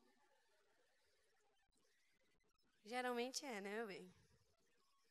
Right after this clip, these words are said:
Ele diz que fazer o quê? Ele tá certo. <laughs>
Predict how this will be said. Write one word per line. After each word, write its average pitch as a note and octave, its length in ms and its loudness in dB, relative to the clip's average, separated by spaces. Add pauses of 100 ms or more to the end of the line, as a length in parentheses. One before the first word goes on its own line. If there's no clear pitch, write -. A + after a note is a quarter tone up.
(2500)
Ele G3 120 -6
diz G3+ 200 -2
que A#3 220 -8
fazer A3 320 4
o A#3 40 4
quê? A#3 120 -2
Ele A#3 220 2
tá A#3+ 180 0
certo. A#3+ 500 -2
<laughs> F3 340 0